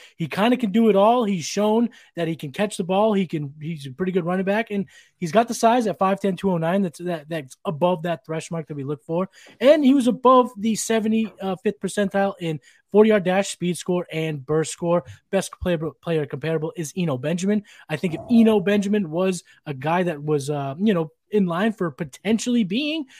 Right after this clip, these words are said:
uh, the number one running back on a team like the Cincinnati Bengals, we would love that. So if Evan Hull is there, ooh, that's somebody I'm absolutely taking there in the second round. So that's gonna wrap up, uh, the ro-, round one rookie mock. Cody, I cannot wait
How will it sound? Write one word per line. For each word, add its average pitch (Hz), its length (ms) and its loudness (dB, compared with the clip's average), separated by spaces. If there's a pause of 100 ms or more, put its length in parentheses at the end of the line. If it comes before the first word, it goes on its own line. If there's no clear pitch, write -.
(180)
uh, 202 180 4
the 196 140 4
number 208 240 4
one 214 220 4
running 208 240 2
back 208 260 -2
on 196 140 -2
a 165 80 -4 (100)
team 247 500 4 (280)
like 170 180 0
the 165 80 -6
Cincinnati 175 380 0
Bengals, 160 320 -2
we 147 100 -4
would 139 100 -4
love 127 220 -8
that. 131 220 -8
So 127 100 -12
if 110 140 -18
Evan 170 220 -2
Hull 156 200 -4
is 123 180 -6
there, 160 360 0 (340)
ooh, 139 140 -4
that's 143 180 -6
somebody 143 260 -6
I'm 127 160 -6
absolutely 143 440 -10
taking 127 320 -8 (280)
there 123 280 -2 (240)
in 135 120 -4
the 120 80 -4
second 120 440 -8 (240)
round. 127 420 0
So 175 340 4 (200)
that's 180 220 -4
gonna 226 120 0
wrap 202 260 -2
up, 180 260 -8 (260)
uh, 160 180 -2
the 156 320 -8
ro-, 180 300 -4
round 208 340 0
one 214 240 0
rookie 165 300 -8
mock. 165 360 -6
Cody, 202 280 2
I - 20 -4
cannot 156 380 -8
wait 208 420 -4